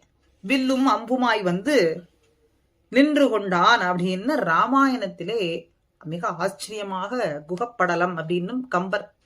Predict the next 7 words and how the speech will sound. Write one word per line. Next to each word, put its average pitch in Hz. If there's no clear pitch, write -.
காண்பித்திருக்கிறார். 185
இது 277
எந்த 247
சமயத்திலே 294
நடந்தது 247
அப்படிங்கிறத 240
வால்மீகியாலே 240